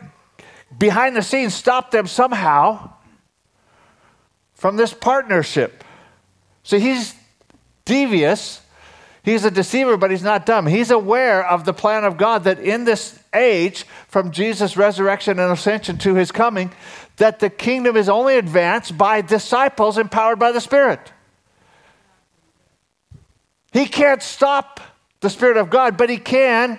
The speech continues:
stop us. That's his only option.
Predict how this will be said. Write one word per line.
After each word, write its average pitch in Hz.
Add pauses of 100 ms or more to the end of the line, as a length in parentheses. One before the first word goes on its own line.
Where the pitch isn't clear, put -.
(120)
stop 233
us. 277 (4000)
That's 151
his 151
only 147
option. 120